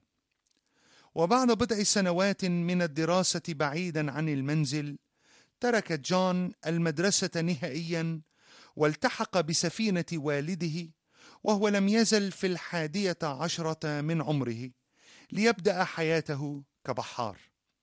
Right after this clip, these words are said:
كانت سنواته الأولى في البحر مليئة بالتمرد والشر. عمل عدة سنوات في سفن عدة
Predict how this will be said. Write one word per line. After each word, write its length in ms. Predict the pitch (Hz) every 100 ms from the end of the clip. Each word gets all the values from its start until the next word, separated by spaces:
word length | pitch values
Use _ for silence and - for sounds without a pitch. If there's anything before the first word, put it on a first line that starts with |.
| _ _ _ _ _ _ _ - - _
كانت 320 | 277 285 240
سنواته 680 | - 214 196 208 220 208 180
الأولى 380 | 180 220 202 180
في 120 | -
البحر 500 | 170 170 196 - - _ _ - - -
مليئة 600 | 175 190 226 190 - 185
بالتمرد 800 | 175 170 - 170 170 147 151 143
والشر. 480 | 135 127 - 147 - _ _ _ _ _ _ _ - - -
عمل 400 | 120 180 196 180
عدة 460 | 165 185 175 175
سنوات 640 | 160 175 156 151 185 175 180
في 460 | 170 165 - 165
سفن 640 | 131 233 233 180 156 143 135
عدة 500 | 120 180 151 190